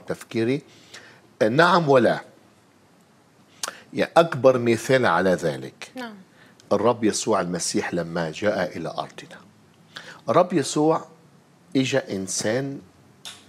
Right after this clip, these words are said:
Speaker 1: كامل،
Speaker 2: صحيح.
Speaker 1: عاش بيننا كبشر
Speaker 2: مظبوط.
Speaker 1: عادي، واشتغل كنجار،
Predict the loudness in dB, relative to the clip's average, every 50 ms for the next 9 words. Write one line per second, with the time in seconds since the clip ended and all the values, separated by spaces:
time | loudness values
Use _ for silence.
0 | -20 -18 -12 -4 2 4 4 4 4 4 2 0 0 -2 -4 -8 -10 -12 -12 -12
1 | -14 -14 -16 -16 -20 -20 -20 -20 -20 -20 -20 -20 -20 -16 -8 -6 -4 -2 0 0
2 | 0 0 0 0 0 -2 -4 -4 -8 -12 -20 _ _ -20 _ _ _ _ _ _
3 | _ _ -16 -6 -2 0 2 2 2 2 0 -2 -4 -6 -6 -6 -6 -4 -2 -2
4 | -2 -4 -6 -10 -10 -14 -14 -12 -10 -8 -8 -8 -8 -8 -8 -6 -6 -8 -10 -14
5 | _ _ -20 _ _ _ _ _ _ _ _ -20 -20 -20 -20 _ _ -8 -4 -4
6 | -2 0 2 2 2 2 0 0 0 -2 0 0 -2 -4 -2 0 2 4 4 4
7 | 2 0